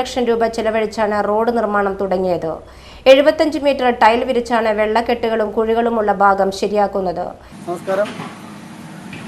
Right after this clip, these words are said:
Speaker 2: ഞാൻ നാലാം വാർഡിലെ കൗൺസിലറാണ്, സുമേഷാണ്. നമ്മുടെ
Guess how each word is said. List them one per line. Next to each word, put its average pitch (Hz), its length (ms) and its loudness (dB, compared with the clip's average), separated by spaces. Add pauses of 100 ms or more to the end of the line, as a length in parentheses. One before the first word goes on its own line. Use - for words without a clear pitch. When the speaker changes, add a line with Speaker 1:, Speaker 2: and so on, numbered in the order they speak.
(160)
Speaker 2:
ഞാൻ 180 160 -2
നാലാം 196 240 0
വാർഡിലെ 196 280 -2 (600)
കൗൺസിലറാണ്, 190 500 -4
സുമേഷാണ്. 185 400 -6 (720)
നമ്മുടെ 190 260 0